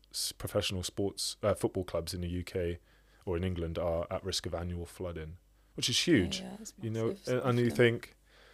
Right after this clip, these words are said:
Speaker 1: some, some clubs, especially on the grassroots levels, really get it quite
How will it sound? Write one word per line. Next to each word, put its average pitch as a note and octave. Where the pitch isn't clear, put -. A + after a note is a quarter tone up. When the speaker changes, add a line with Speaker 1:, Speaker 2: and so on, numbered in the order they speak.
Speaker 1:
some, C#3+
some B2+
clubs, F#2+
especially -
on F#2+
the G2+
grassroots G2
levels, F2
really F2+
get E2+
it E2
quite F2+